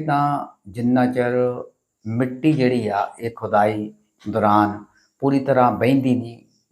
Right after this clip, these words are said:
ਜ਼ਮੀਨ ਧੱਸਣੋਂ ਹਟਦੀ ਨਹੀਂ, ਮੇਰੇ ਖਿਆਲ ਨਾਲ ਉਨਾ ਚਿਰ ਰਸਤੇ ਇਹ ਇਸੇ ਤਰ੍ਹਾਂ ਕੱਚੇ ਰਹਿਣਗੇ। ਇਸ ਸਥਿਤੀ ਨਾਲ ਬਿਲਗੇ ਦੇ ਲੋਕਾਂ ਨੂੰ ਜਿਹੜਾ ਆ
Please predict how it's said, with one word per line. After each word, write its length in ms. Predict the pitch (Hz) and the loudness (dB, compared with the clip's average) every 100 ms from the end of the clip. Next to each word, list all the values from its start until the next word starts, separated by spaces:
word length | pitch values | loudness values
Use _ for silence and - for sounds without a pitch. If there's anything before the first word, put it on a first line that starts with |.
| _ | _
ਜ਼ਮੀਨ 540 | 113 107 113 120 120 | -6 -4 -2 -2 -2
ਧੱਸਣੋਂ 440 | 120 123 110 107 107 - | -2 -2 -2 -4 -4 -2
ਹਟਦੀ 400 | 110 110 131 120 | 0 0 -2 -6
ਨਹੀਂ, 200 | 104 - _ _ _ | -6 -10 _ _ _
ਮੇਰੇ 300 | 127 143 143 | 0 4 4
ਖਿਆਲ 260 | 127 127 120 | 4 2 4
ਨਾਲ 180 | 120 120 | 2 0
ਉਨਾ 240 | 135 120 117 | -2 -2 -2
ਚਿਰ 180 | 117 110 | -2 0
ਰਸਤੇ 380 | 107 - - | 0 -2 -8
ਇਹ 260 | 104 113 107 - | -12 -12 -18 -12
ਇਸੇ 280 | 110 104 120 | -12 -10 -10
ਤਰ੍ਹਾਂ 280 | 107 101 101 - _ _ _ _ _ - | -8 -8 -8 -14 _ _ _ _ _ -4
ਕੱਚੇ 320 | 110 - 123 | -4 0 2
ਰਹਿਣਗੇ। 360 | 123 127 127 131 | 4 2 0 -6
ਇਸ 500 | - - 123 127 - | -6 0 2 0 -4
ਸਥਿਤੀ 340 | 113 110 107 | -12 -12 -10
ਨਾਲ 340 | 104 101 104 - 92 | -4 -4 -4 -12 -14
ਬਿਲਗੇ 380 | 92 113 120 127 | -2 -2 0 -2
ਦੇ 100 | 117 | -2
ਲੋਕਾਂ 360 | 104 - 107 | -4 -6 -10
ਨੂੰ 140 | 101 98 | -10 -8
ਜਿਹੜਾ 320 | 104 101 95 | -6 -4 -2
ਆ 160 | 101 | -4